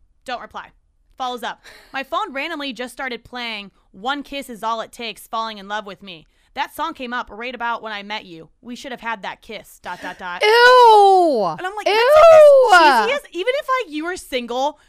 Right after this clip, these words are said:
Speaker 1: and I was into you and you sent that, that's probably where I'd end it. You weirdo.
Speaker 2: Okay, but this is how many texts in a row at this point?
Speaker 1: Oh, I mean, I mean,
Speaker 2: I
Speaker 1: I,
Speaker 2: mean,
Speaker 1: I,
Speaker 2: it's
Speaker 1: I mean,
Speaker 2: all
Speaker 1: yeah.
Speaker 2: gray.
Speaker 1: Yeah,
Speaker 2: I,
Speaker 1: it's
Speaker 2: looking at this message, it is, like, gray on gray on gray.
Speaker 1: Yes, it's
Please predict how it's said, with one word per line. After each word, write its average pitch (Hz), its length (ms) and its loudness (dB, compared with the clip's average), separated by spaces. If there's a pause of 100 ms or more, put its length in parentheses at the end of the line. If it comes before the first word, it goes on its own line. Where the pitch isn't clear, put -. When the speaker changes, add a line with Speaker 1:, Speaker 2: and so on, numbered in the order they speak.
(260)
Speaker 1:
and 262 180 -10
I 240 100 -2
was 285 140 -8
into 226 220 -16
you 262 80 -12
and 262 80 -12
you 240 60 -12
sent 226 260 -12
that, 262 220 -4
that's 302 140 -10
probably 480 280 -8
where 381 160 -6
I'd 220 60 -10
end 190 180 -16
it. 160 120 -20 (200)
You 233 160 -20
weirdo. 254 540 -14 (320)
Speaker 2:
Okay, 277 280 -10
but 302 180 -10
this 302 140 -10
is 349 140 -16
how 254 160 -8
many 285 220 -12
texts 330 320 -14
in 330 60 -18
a 330 40 -12
row 320 180 -6
at 330 60 -10
this 330 160 -14
point? 330 300 -12
Speaker 1:
Oh, 254 160 -12 (320)
I 247 80 -8
mean, 202 120 -20 (640)
I 202 120 -20
mean, 185 320 -20
Speaker 2:
I 202 120 -2
Speaker 1:
I, - 40 -4
Speaker 2:
mean, 208 160 -6
Speaker 1:
I, 226 40 -6
Speaker 2:
it's 240 180 -8
Speaker 1:
I 254 40 -2
mean, 233 60 2
Speaker 2:
all 240 100 4
Speaker 1:
yeah. 233 60 0
Speaker 2:
gray. 175 440 -4
Speaker 1:
Yeah, 175 120 -4
Speaker 2:
I, 190 80 0
Speaker 1:
it's 208 80 -6
Speaker 2:
looking 233 300 -6
at 233 80 -6
this 214 160 -10
message, 196 500 -6
it 202 160 -10
is, 208 180 -10
like, 190 220 -6
gray 190 380 -6
on 175 220 -10
gray 165 340 -6
on 160 200 -14
gray. 139 260 -10
Speaker 1:
Yes, - 300 -12
it's 240 240 -12